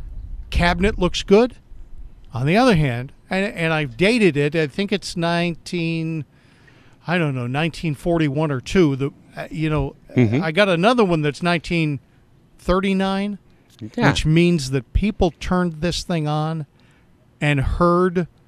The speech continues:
Speaker 1: the news reports of the Japanese attacking Pearl Harbor. Think about that.
Speaker 2: Yeah, yeah.
Speaker 1: All right. So,
Speaker 2: Yeah.
Speaker 1: uh, a tube set like that, the, the tall ones, i-,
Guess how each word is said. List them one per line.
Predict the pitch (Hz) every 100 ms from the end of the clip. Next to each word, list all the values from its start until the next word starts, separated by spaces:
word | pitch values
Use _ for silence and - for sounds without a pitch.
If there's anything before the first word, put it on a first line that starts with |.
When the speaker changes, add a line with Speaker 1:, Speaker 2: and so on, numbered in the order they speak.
| _ _ _ _ _ 127
Speaker 1:
the | 143
news | 147 160 147
reports | 160 - 156 151 -
of | 131 117
the | 139
Japanese | 120 151 139 - 139 135 120
attacking | 127 - 131 123 131 117
Pearl | 135 135
Harbor. | 120 127 127
Think | 123 202 -
about | 147 127 -
that. | 104
Speaker 2:
Yeah, | 98 107 113 - -
yeah. | 98 110
Speaker 1:
All | 123
right. | 139 131 190 - -
So, | - - 185 160
Speaker 2:
Yeah. | 113 - - - - - - -
Speaker 1:
uh, | 175 156 - _ - _ _ _ _ _ -
a | - -
tube | - 320 294
set | - - 202
like | - 165 156 - 147
that, | 190 139 117 -
the, | 165 170 -
the | 165 185
tall | - - 294 247 147
ones, | 113 120 - - - - _ - - _ _ _ _ - - - - _ _ _ _ 330
i-, | 247 254